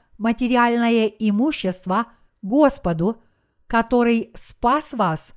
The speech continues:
и всех людей во всём мире. Я прошу вас пожертвовать Господу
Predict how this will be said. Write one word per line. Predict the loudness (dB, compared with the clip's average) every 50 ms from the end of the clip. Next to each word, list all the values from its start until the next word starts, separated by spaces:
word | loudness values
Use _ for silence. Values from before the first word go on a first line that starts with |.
| -20 _ _ _ _ _ _ -2
и | 0 0 0
всех | 0 -2 -6 -2 0 0 0 0 0
людей | 0 2 2 2 2 0 0 0 -2 -2 -6 -12 _ _ _ _ _ -6
во | 0 2 2 2
всём | 2 0 -4 -2 2 4 4 4 2 0 -6 _ -8
мире. | -6 -2 0 0 0 0 0 0 -2 -4 -8 -10 _ _ _ _ _ _ _ _ _ _ _ _ _ _ _
Я | -6 0 2 4 4 6 4 2 0 -4 -8
прошу | -4 -2 -2 -2 -2 -4 -6 -2 0 0 0
вас | 0 0 -2 -2 -4 -8 -10 -16 -20 -20 _ _ _ _ _ _
пожертвовать | 0 2 2 2 2 2 0 0 0 0 0 2 4 2 2 0 0
Господу | 0 2 2 2 2 0 -2 -2 -2 0 0 -2 -4 -6